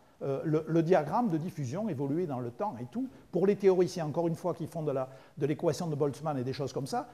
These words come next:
ils ont là-dessus accès directement à des grandeurs microscopiques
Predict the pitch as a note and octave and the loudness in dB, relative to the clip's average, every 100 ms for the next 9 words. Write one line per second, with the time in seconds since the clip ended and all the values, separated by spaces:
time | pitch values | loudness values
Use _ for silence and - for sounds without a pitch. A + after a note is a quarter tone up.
0 | - E3 C#3+ D3 F3 B3+ A3+ - F#3+ G3 | -10 -4 -2 2 4 4 2 0 0 2
1 | A3 - F3+ D#3+ A3+ A3+ - E3+ A#3 F3 | 0 -2 -2 0 -2 -2 -4 -4 -2 0
2 | D#3 D#3+ G3+ F3 E3 - F3 - A2+ C4 | -2 0 -2 -2 -6 -4 -4 -6 -4 -4
3 | B3+ | -6